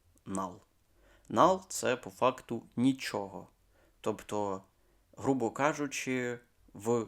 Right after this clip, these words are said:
це поле, так, ось наш інструмент, ми записуємо нічого. Тобто це поле є, є ця комірка, так, але на даний момент там нічого не лежить.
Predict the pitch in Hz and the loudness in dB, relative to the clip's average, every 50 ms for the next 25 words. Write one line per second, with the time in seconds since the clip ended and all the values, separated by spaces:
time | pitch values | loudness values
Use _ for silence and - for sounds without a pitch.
0 | - - - - - 107 95 - - 127 156 185 196 170 127 107 107 - - _ | -6 -10 -6 -2 -2 -2 -2 0 4 6 6 6 4 2 -2 -4 -6 -12 -18 _
1 | _ _ _ _ - 101 110 - - - - _ _ - - 101 95 - - 98 | _ _ _ _ -6 -6 -6 -6 -8 -16 -20 _ _ -16 -12 -10 -10 -8 -6 -6
2 | 98 95 - - 101 - - - 113 107 101 95 95 95 - - - - - 110 | -6 -6 -6 -8 -6 -6 -6 -4 -4 -4 -4 -4 -6 -10 -12 -18 -16 -6 -2 0
3 | 127 151 160 160 160 160 - - - 110 95 - 135 131 131 - 127 123 117 117 | 2 4 4 2 0 -4 -6 -4 -4 -4 -2 -2 -2 -2 -2 -2 -2 -2 -2 -2
4 | 113 113 113 - _ _ _ _ _ _ - 107 110 123 120 120 - - 110 104 | -4 -6 -8 -12 _ _ _ _ _ _ -2 2 4 4 4 2 0 -4 -6 -6
5 | - - - - - _ _ _ _ _ _ _ _ _ _ _ _ _ _ _ | -6 -8 -12 -14 -16 _ _ _ _ _ _ _ _ _ _ _ _ _ _ _
6 | - 117 110 - - 104 101 - - 151 143 131 - 131 127 120 113 110 107 95 | -2 -2 -2 -2 -4 -6 -2 2 4 4 4 4 4 4 4 6 4 4 0 -2
7 | 101 95 78 98 107 120 - _ _ - - 113 117 117 107 - - - 104 101 | -4 -6 -6 -6 -6 -8 -10 _ _ -10 -4 0 0 0 0 0 0 -2 -2 -4
8 | - - - 110 107 101 101 107 117 - - 139 143 135 - - 113 120 - - | -2 -2 0 0 0 0 -2 -4 -6 -8 -8 -8 -8 -6 -6 -6 -6 -6 -8 -12
9 | - _ _ _ _ _ - - 110 127 156 160 165 156 139 - - _ _ _ | -20 _ _ _ _ _ -2 2 4 6 8 8 8 6 4 0 -4 _ _ _
10 | - 107 113 113 117 143 156 143 127 120 113 113 120 151 196 214 202 - - - | -2 0 2 4 6 6 6 6 4 2 2 2 2 2 0 0 -4 -8 -8 -2
11 | - 127 156 170 165 165 190 - 117 113 117 117 - - 156 165 170 160 147 147 | 0 2 2 2 0 -4 -4 0 2 4 4 2 2 0 -2 0 0 -2 -4 -8
12 | - - 123 127 127 123 117 101 95 90 82 - - | -6 -4 -2 -2 0 0 -2 -4 -6 -10 -16 -18 -20